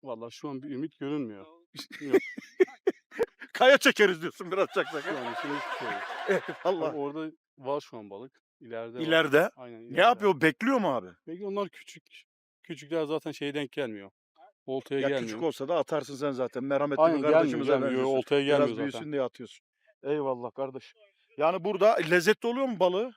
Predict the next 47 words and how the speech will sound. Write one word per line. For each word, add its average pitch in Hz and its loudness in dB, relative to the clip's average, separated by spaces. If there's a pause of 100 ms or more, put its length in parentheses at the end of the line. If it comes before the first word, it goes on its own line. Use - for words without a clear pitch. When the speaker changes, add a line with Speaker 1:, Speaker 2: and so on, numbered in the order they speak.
(140)
Speaker 1:
Çok 135 -6
güzel 123 -10
Speaker 2:
Şimdi 110 -6
Speaker 1:
oluyor. - -2
Speaker 2:
balığı 196 6
görebilecek 208 2
miyim 202 -4
ben 151 0
yukarıda? 127 -6
Speaker 1:
Yukarıda 147 -2
görebilirsiniz. 143 -4
Speaker 2:
Tamam 165 -2
inşallah. 117 -8
Lezzetli 165 -4
balık 143 -4
oluyor. 135 0
Speaker 1:
İnşallah. 151 0
Speaker 2:
Tatlı 101 -10
su 165 -12
balığı. 202 -2 (220)
Speaker 1:
Aynen. 135 2
Speaker 2:
Ama 190 6
tabii, 208 4 (320)
e, 131 -2
buranın 185 4
artısı 190 2
şu. 147 -2
Akan 185 2
su 160 -6
balığı 131 4
olduğu 110 -6
için. - -16 (880)
Speaker 1:
Ya 123 -12
Speaker 2:
Durağan 165 6
Speaker 1:
akan 190 6
Speaker 2:
suda 202 4
Speaker 1:
su 160 -4
Speaker 2:
değil 208 0
yani 143 4
tatlı - -2
su 147 -10
balığı. 127 0
Akan 190 0
su 202 -2
olduğu 202 2
için. 233 -4
Speaker 1:
Şöyle, 208 -2